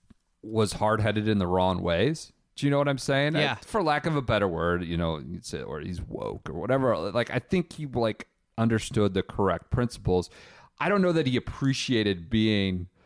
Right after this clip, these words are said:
Speaker 1: like, the U S Open put him in a spot that I'm not sure he loved at, at, at a certain point, like, where I gotta set these things up to be, like, the toughest test and the even par shooting for this number, or people on Twitter are gonna be pissed that it's not playing hard enough. And,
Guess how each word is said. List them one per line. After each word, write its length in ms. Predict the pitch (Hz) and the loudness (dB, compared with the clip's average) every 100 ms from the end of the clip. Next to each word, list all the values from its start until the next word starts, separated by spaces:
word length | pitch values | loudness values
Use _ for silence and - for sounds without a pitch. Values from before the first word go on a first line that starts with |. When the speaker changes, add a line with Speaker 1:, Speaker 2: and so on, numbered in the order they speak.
| _ _ _ - | _ _ _ -2
Speaker 1:
like, 180 | 113 - | -2 2
the 80 | 127 | 2
U 160 | 156 | 4
S 140 | 156 143 | 2 2
Open 260 | 131 117 | 2 2
put 180 | - 127 | 2 2
him 100 | 113 | 2
in 80 | 104 | 0
a 60 | 90 | 0
spot 540 | - 98 87 71 - | -2 0 0 0 -4
that 160 | 95 92 | -2 0
I'm 140 | 95 | 2
not 180 | 95 90 | 0 -2
sure 180 | - 92 | -4 -4
he 140 | 87 | -2
loved 440 | 87 85 87 82 82 | -2 0 0 0 -4
at, 180 | 76 | -6
at, 220 | 78 87 - _ _ _ - | -4 -4 -6 _ _ _ -8
at 140 | 92 | -6
a 20 | 90 | -6
certain 300 | - 90 92 | -6 -6 -6
point, 380 | - 92 73 | -6 -6 -6
like, 160 | 90 90 | -8 -8
where 440 | 101 98 92 87 - _ - _ _ - | -2 0 2 0 -6 _ -20 _ _ -6
I 100 | 113 | -2
gotta 160 | 117 | 0
set 220 | - 123 - | 0 -2 -2
these 180 | 98 | -6
things 300 | - 95 87 | -4 -4 0
up 340 | 95 90 - _ _ _ _ _ _ | 2 0 -2 _ _ _ _ _ _
to 100 | - | -6
be, 180 | 95 92 | 0 0
like, 220 | 87 82 | 0 -4
the 80 | 92 | -10
toughest 440 | - 98 98 - | -4 -2 -2 -6
test 360 | - 95 92 - | -2 0 0 -4
and 100 | 82 | -12
the 60 | 85 104 | -6 -6
even 220 | 95 95 | -4 -2
par 600 | - 101 95 92 92 90 | 0 2 4 4 0 -4
shooting 520 | - - - 117 107 | -12 -14 -2 0 2
for 100 | 98 | 0
this 160 | 95 87 | -2 2
number, 380 | 98 95 95 87 | 2 4 2 2
or 40 | |
people 300 | 76 110 98 | 0 -2 0
on 140 | 92 82 | -2 -4
Twitter 320 | - 117 107 | -2 2 4
are 40 | 98 | 2
gonna 120 | 95 | 0
be 40 | |
pissed 340 | - - 98 - | 0 0 0 -2
that 100 | 85 | -4
it's 120 | - | -2
not 160 | 95 - | -2 0
playing 220 | 95 87 | -2 0
hard 260 | 107 107 | 0 2
enough. 340 | 104 101 95 - | 2 2 0 -2
And, 200 | 85 | -6